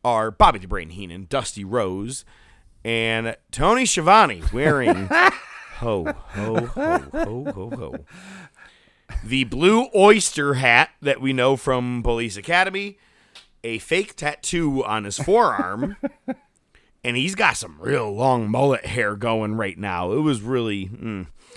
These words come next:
Speaker 1: The hat with Dusty, I'm like, "I've seen him wear that kind of stuff.
Speaker 2: Yeah,
Speaker 1: I'm okay
Speaker 2: Dusty
Speaker 1: with what
Speaker 2: looks
Speaker 1: he's got
Speaker 2: classic.
Speaker 1: going." And Bobby was like, "Fuck that, I'm in a suit."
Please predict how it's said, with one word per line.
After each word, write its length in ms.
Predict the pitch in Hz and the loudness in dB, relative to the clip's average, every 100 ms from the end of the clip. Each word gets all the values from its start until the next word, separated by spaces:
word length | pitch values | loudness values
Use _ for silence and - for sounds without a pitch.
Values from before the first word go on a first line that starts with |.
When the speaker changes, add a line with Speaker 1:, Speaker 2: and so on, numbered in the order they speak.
| - _ _ _ _ _ 123 | -20 _ _ _ _ _ -8
Speaker 1:
The 80 | |
hat 320 | 104 135 170 151 | -4 -2 -2 -2
with 100 | 123 | -2
Dusty, 320 | 147 135 135 | -2 -4 -8
I'm 80 | 120 | -6
like, 140 | 127 | -6
"I've 140 | 110 107 | -8 -8
seen 180 | - 98 | -12 -14
him 120 | 85 | -14
wear 140 | 80 | -14
that 160 | 71 82 | -14 -10
kind 180 | 92 73 | -10 -8
of 80 | 76 | -8
stuff. 160 | - | -4
Speaker 2:
Yeah, 100 | 92 | -4
Speaker 1:
I'm 120 | 87 | -4
okay 240 | 92 - - | -6 -6 -4
Speaker 2:
Dusty 260 | 269 - | -2 -2
Speaker 1:
with 80 | 127 | -2
what 60 | 110 | -2
Speaker 2:
looks 100 | 90 | -4
Speaker 1:
he's 60 | 117 | -6
got 80 | |
Speaker 2:
classic. 180 | 95 82 | -4 -4
Speaker 1:
going." 380 | 113 98 87 87 - _ _ _ _ _ _ _ _ _ | -4 -6 -8 -12 -18 _ _ _ _ _ _ _ _ _
And 180 | 101 95 | -14 -4
Bobby 360 | 113 127 151 156 | 2 4 4 2
was 160 | 139 | -2
like, 200 | 123 113 | -4 -8
"Fuck 220 | - 113 - | -6 -6 -2
that, 160 | 113 | -2
I'm 120 | 110 107 | 0 -2
in 80 | |
a 60 | 98 | -6
suit." 300 | - 98 | -6 -6